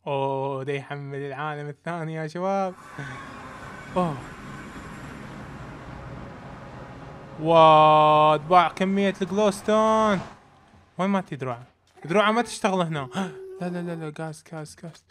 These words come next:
واو، والله كبير العالم. خلي اشيل دروعه بما انه ما تشتغل.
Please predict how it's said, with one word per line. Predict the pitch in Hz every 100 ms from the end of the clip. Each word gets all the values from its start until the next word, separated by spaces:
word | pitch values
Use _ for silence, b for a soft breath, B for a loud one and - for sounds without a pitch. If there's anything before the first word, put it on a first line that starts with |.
| b b b b -
واو، | 147 151 147 143 143 139 139 139 139 135 139
والله | 160 151 147
كبير | 143 - 147 160 151
العالم. | 143 156 156
خلي | 139 151 143
اشيل | - 160 139
دروعه | 151 139
بما | 131 143 139
انه | 139
ما | 135 143
تشتغل. | - - 127 123